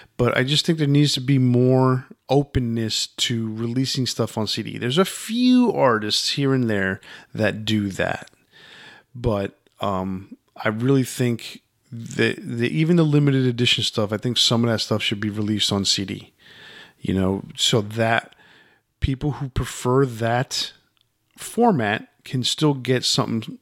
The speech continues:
limited, but, you know, it's not necessarily the vinyl. Like, I, I'm sure there's people who don't participate in record store day because they can't get it on C D. They don't wanna pay for the vinyl because they don't listen to vinyl,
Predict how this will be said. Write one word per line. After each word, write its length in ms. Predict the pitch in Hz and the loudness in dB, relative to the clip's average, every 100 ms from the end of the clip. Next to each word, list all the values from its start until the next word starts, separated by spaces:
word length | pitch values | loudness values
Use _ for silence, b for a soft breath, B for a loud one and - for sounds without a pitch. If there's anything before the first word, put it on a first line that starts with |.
| _ _ _ | _ _ _
limited, 640 | 165 139 156 143 110 104 113 _ _ _ _ _ _ _ - - _ - | -4 2 4 4 0 -6 -12 _ _ _ _ _ _ _ -20 -20 _ -4
but, 240 | 117 117 - | -2 -4 -6
you 140 | 156 | -4
know, 120 | 131 | -4
it's 160 | 110 - | -4 -6
not 100 | 110 | -8
necessarily 360 | 107 - 117 117 | -6 -4 -4 -4
the 40 | |
vinyl. 320 | 131 156 87 B B B - | -2 -2 -2 B B B -4
Like, 180 | 117 | -2
I, 160 | - 131 | 2 4
I'm 160 | 160 175 | 4 4
sure 300 | - 240 202 | 4 4 4
there's 160 | 131 | 2
people 260 | - 180 170 | 2 0 0
who 100 | 135 | -2
don't 280 | 117 135 147 | 2 0 2
participate 520 | 139 - 139 - 143 | 0 0 -4 0 0
in 100 | 123 | 0
record 200 | 170 170 | 0 0
store 160 | - | -2
day 100 | 117 | 0
because 500 | 113 117 - 120 107 - | 0 -2 0 0 0 0
they 160 | 135 131 | 0 0
can't 440 | - - 139 123 B B B B | -2 0 0 0 B B B B
get 180 | 123 127 | 0 2
it 80 | 117 | 2
on 140 | 110 | 0
C 160 | 104 151 | 0 0
D. 240 | 139 - b b b b b | -2 -4 b b b b b
They 100 | 117 | -8
don't 180 | 117 110 | -8 -6
wanna 200 | 120 120 | -8 -8
pay 260 | - 160 | -6 -6
for 160 | 165 120 | -6 -8
the 60 | 107 | -12
vinyl 440 | 104 95 85 95 | -10 -10 -12 -16
because 240 | 110 113 | -14 -14
they 60 | 107 | -12
don't 260 | 110 110 - | -12 -12 -10
listen 360 | 135 147 139 | -8 -6 -8
to 100 | 120 | -10
vinyl, 380 | 101 92 - - | -12 -12 -14 -16